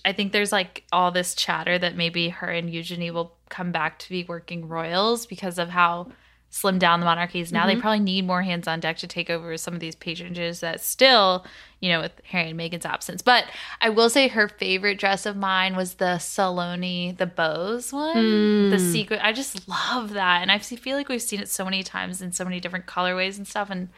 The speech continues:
Speaker 2: That, wait, which one was that? That was the
Speaker 1: It's, like, the la-, I think it was her last one.
Speaker 2: With the polka dots?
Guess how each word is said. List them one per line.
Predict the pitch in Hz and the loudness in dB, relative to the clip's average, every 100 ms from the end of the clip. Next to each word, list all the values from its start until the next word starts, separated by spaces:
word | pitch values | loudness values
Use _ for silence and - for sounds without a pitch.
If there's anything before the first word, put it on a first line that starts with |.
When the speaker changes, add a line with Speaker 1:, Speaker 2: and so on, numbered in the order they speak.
| - | 2
Speaker 2:
That, | 277 | 6
wait, | 294 233 | 6 8
which | 247 269 | 6 8
one | 392 | 6
was | 480 480 | 6 6
that? | 523 523 | 4 4
That | 247 220 | 2 2
was | 247 | 0
the | 240 226 214 | 2 4 4
Speaker 1:
It's, | 214 | 6
like, | 233 220 - | 4 4 6
the | 220 208 | 6 6
la-, | 190 180 - | 4 2 2
I | 196 | 0
think | 202 | -2
it | |
was | 208 214 | -8 -6
her | 208 | -6
last | 190 - 69 - - | -4 -2 -2 -6 -12
one. | - - - | -10 -10 4
Speaker 2:
With | 233 220 | 6 6
the | |
polka | 196 196 262 | 8 6 8
dots? | 277 349 403 - - | 6 6 2 -4 -12